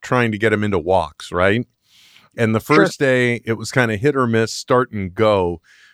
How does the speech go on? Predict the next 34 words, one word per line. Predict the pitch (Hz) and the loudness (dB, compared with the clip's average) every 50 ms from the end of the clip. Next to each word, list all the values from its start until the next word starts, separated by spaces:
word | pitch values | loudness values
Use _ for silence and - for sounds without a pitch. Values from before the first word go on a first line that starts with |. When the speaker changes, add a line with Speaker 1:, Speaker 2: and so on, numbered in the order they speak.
| _ _ - | _ _ -2
Speaker 1:
The | 120 113 | -2 0
second | - - - 185 185 - 185 160 135 113 | 0 -2 0 0 0 0 -2 -4 0 0
day, | 127 120 123 123 117 | 2 2 2 0 -2
he | 104 110 113 | -4 -4 -2
was | 104 104 101 - - - _ | -2 -2 -2 -2 -6 -10 _
first | - 185 202 208 - - - | 0 0 0 0 -2 -4 -2
hesitant | 170 151 143 123 135 117 131 131 127 107 | -2 0 0 0 -4 -2 -2 -2 -2 -2
and | 110 113 113 120 | -2 -2 0 0
then | 120 120 117 | 0 0 2
went | 113 110 104 | 0 2 2
into | 113 123 131 120 - 107 101 | 2 0 0 -2 -2 -2 -2
it. | 95 90 - | -2 -2 0
And | 113 107 107 | 0 0 2
the | 104 104 | 0 -2
third | - _ - 180 180 175 165 135 113 | -4 _ -2 0 0 0 0 -2 -4
day | 110 113 107 101 98 92 92 - _ _ _ _ _ _ _ _ | -2 0 0 0 0 -2 -4 -10 _ _ _ _ _ _ _ _
was | - 120 120 | -6 -4 -2
one | 139 151 151 | 0 -2 -2
of | 143 131 | 0 -2
those | 131 120 113 | -2 0 0
ones | 135 131 127 117 107 | 0 0 0 -2 0
where | 120 120 | 0 0
I'm | 117 110 | 2 0
like, | 107 101 90 - | -2 -4 -6 -4
"Buddy, | _ 135 139 143 131 110 90 - _ | _ 2 2 2 2 0 -4 -6 _
come | - - 123 123 | -6 -2 0 2
on. | 127 127 107 82 69 - _ | 2 2 0 -2 -6 -12 _
We're, | 104 120 127 120 | -2 0 0 0
we're | 113 127 131 | 0 -2 -4
just | 120 113 135 135 - - 143 | -2 -2 -2 -2 -2 -4 -4
in | 131 120 | -2 -2
the | 113 | -2
first | 107 - 131 127 117 - - - | 0 2 2 2 2 0 -2 -8
mile. | 113 107 110 113 120 131 131 120 113 101 87 87 87 85 - | -6 -2 0 0 2 2 0 0 -2 -2 -2 -4 -6 -8 -12